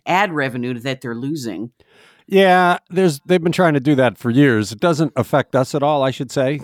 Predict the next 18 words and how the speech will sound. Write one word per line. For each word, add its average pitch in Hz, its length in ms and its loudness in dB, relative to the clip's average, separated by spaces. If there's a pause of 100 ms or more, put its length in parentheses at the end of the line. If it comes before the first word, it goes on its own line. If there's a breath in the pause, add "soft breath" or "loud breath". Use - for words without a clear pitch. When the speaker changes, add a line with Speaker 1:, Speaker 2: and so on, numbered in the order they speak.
Speaker 2:
because 104 520 0
in 104 220 -6
Cuyahoga 107 440 0
County, 104 440 -2
they've 92 260 -6
been 90 140 -6
putting 95 320 -6
that 92 220 -2
into 92 320 -6
a - 20 -2
legal 87 540 -6
newspaper 82 680 -8
for 87 280 -8
a 85 220 -10
long 82 320 -6
time. 80 400 -8 (520 soft breath)
Um, 87 400 -4
so 85 360 -4